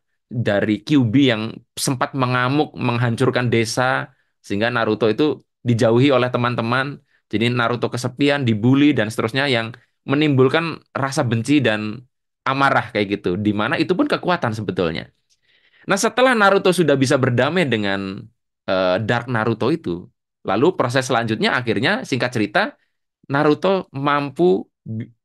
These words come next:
menguasai monster di dalam dirinya dan akhirnya dia bisa mengaktifasi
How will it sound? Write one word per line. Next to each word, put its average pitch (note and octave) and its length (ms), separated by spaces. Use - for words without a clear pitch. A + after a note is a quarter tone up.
menguasai D#3+ 960
monster C#3+ 440
di C#3 160
dalam G#2+ 240
dirinya G#2 400
dan G#2+ 160
akhirnya A#2 400
dia C#3+ 160
bisa A2 240
mengaktifasi A#2 1040